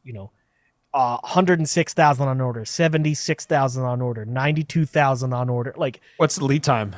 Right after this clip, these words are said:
Speaker 1: Oh, well, for the, for the, just the P dip version, the through hole version, uh, you can expect, um, seven twenty-six twenty-two. So
Speaker 2: Ooh.
Speaker 1: a little less
Speaker 2: Ooh.
Speaker 1: than a year out there.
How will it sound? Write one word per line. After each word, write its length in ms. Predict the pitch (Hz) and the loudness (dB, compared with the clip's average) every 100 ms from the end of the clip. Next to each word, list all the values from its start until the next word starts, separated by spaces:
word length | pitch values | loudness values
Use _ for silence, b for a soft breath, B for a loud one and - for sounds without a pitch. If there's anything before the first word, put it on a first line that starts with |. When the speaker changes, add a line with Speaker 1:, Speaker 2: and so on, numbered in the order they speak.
| b b b b b - | b b b b b 4
Speaker 1:
Oh, 160 | 160 160 | 6 8
well, 260 | 160 175 | 8 8
for 160 | 151 180 | 6 4
the, 180 | 156 139 | 4 4
for 160 | 160 | 0
the, 120 | 147 139 | 0 0
just 260 | 135 143 | -2 -4
the 60 | 123 | -6
P 280 | - 196 226 | -8 -6 0
dip 260 | 131 113 _ _ | 0 0 _ _
version, 560 | 127 123 113 123 117 | -6 -4 -4 -6 -6
the 100 | 110 | -10
through 280 | 104 151 233 | -8 -4 0
hole 160 | 156 139 | 2 2
version, 340 | 131 120 120 b b b b b | 0 -2 -6 b b b b b
uh, 560 | 147 143 139 135 131 131 | 4 6 8 6 6 4
you 160 | 131 156 | 2 -2
can 180 | - 151 | 0 0
expect, 640 | 147 - - 160 151 - 151 151 | 0 -4 2 2 2 -8 -12 -2
um, 580 | 143 143 139 135 127 - | 2 2 0 -2 -8 -12
seven 420 | - 170 180 180 | 0 2 4 4
twenty-six 680 | 165 170 - 180 - - - | 2 2 2 -2 -2 -12 -12
twenty-two. 640 | - 139 120 113 110 117 151 _ _ _ _ _ | -10 -8 -8 -8 -8 -8 -8 _ _ _ _ _
So 320 | - 117 110 | -8 -6 0
Speaker 2:
Ooh. 340 | 135 123 95 - | 2 0 -4 -2
Speaker 1:
a 40 | 156 | 2
little 280 | 151 160 156 | 6 6 6
less 240 | 147 - | 4 2
Speaker 2:
Ooh. 20 | |
Speaker 1:
than 140 | 151 139 | -2 0
a 40 | |
year 480 | 135 135 131 143 180 | 0 0 0 0 -2
out 280 | 135 135 143 | -2 -2 0
there. 280 | 160 165 | 0 0